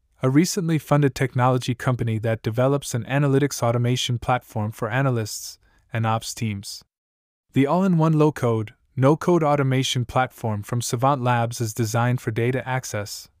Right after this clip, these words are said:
data prep, data blending, analytics,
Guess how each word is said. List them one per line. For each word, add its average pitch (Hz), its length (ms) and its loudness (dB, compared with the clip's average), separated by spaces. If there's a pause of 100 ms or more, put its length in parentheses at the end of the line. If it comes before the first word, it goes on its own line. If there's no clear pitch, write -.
(120)
data 143 260 4
prep, 131 400 -2 (300)
data 139 240 6
blending, 120 540 0 (240)
analytics, 123 720 0